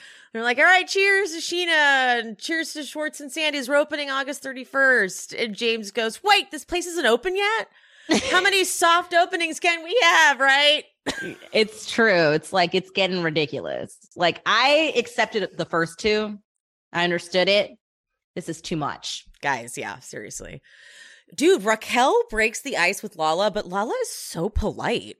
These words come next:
Speaker 1: I was like, "What is happening?" Raquel's like, "I guess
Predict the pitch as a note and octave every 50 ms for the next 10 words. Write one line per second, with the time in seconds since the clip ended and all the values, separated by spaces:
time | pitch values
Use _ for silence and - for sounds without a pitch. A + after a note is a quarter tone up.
0 | _ - F3+ A#3+ A3 A#3 A3+ F#3 - - A3 D#4+ B4 B4 - G3+ G3+ B3 - C4+
1 | G3 D3 C3 A2 F2 B2+ C#3+ E3+ - - _ _ _ _ _ _ _ _ _ _
2 | _ - G#3+ - B3+ A#3 A3+ - A#3+ A3+ G3+ - A3+ A3 - A3+ G3+ A#3+ - -
3 | -